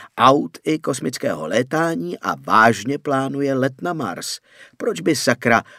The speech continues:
potom mělo být nemožné rozjet malou firmu, prodávat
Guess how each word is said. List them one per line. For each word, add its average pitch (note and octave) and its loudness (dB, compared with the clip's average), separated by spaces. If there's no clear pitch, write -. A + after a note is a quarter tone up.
potom A2+ 0
mělo G2+ -2
být F#2 -10
nemožné G2 -2
rozjet F#2+ -4
malou G#2 0
firmu, F2+ -6
prodávat G#2+ -2